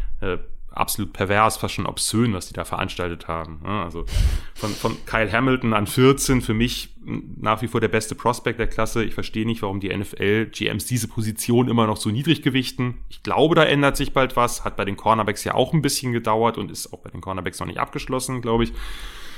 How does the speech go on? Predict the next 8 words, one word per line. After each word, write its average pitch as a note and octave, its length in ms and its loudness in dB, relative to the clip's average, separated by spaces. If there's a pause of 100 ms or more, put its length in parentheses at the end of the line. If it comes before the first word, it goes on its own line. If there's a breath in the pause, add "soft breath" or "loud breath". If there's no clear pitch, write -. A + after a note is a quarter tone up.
(460 loud breath)
Dann A#2+ 180 4
der B2 140 4
Hollywood A2+ 340 2
Brown, A2 340 0
Brown A#2+ 300 6
Trade, C3 280 2
den A#2+ 200 2
ich - 280 -2